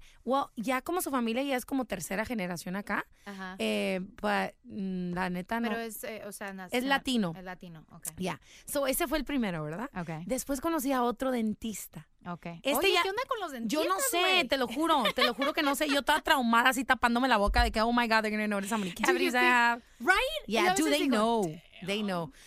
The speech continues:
Speaker 1: So the point is that the first one became really good friends. Like, we still message and we talk about life and everything.
Speaker 2: Okay.
Speaker 1: Um, the second one,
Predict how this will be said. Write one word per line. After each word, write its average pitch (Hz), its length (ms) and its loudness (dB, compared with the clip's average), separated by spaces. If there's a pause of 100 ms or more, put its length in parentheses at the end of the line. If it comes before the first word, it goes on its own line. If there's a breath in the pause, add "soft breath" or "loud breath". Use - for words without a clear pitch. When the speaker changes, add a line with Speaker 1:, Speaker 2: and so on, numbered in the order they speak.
Speaker 1:
So 285 140 -4
the 262 100 -4
point 320 240 -2
is 311 60 -2
that 302 80 -4
the 240 100 -4
first - 200 -4
one 311 160 0
became 247 320 -2
really 220 180 -2
good 202 140 -4
friends. 175 260 -6
Like, 190 120 -4
we 226 80 -4
still 269 200 -4
message 214 520 -2
and 190 100 -4
we 175 60 -6
talk 180 220 -12
about 175 200 -6
life 233 340 -2
and 208 80 -4
everything. 185 360 -10 (200 loud breath)
Speaker 2:
Okay. 208 260 -12
Speaker 1:
Um, 220 360 0
the 214 160 -4
second 302 500 -4
one, 190 300 -2